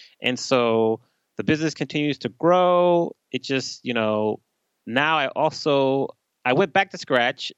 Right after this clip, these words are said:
in twenty fourteen to their music production school and did that for a year. So now I can, like,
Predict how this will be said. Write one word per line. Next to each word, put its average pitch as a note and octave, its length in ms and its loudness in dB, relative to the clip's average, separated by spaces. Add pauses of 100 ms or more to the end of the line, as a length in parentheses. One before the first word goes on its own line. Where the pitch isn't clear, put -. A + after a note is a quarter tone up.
in B2 220 -2
twenty D3 1000 -4
fourteen C3 640 0
to D3 120 0
their B2+ 220 4
music D3+ 360 0
production C#3+ 440 0
school G#2+ 460 -4 (320)
and A#2 100 -4
did B2 140 0
that D3+ 180 2
for - 160 -2
a B2 60 0
year. A2+ 320 0
So A#2+ 180 -10
now B2 140 0
I C3+ 100 0
can, C3 220 -6
like, G#2+ 260 -4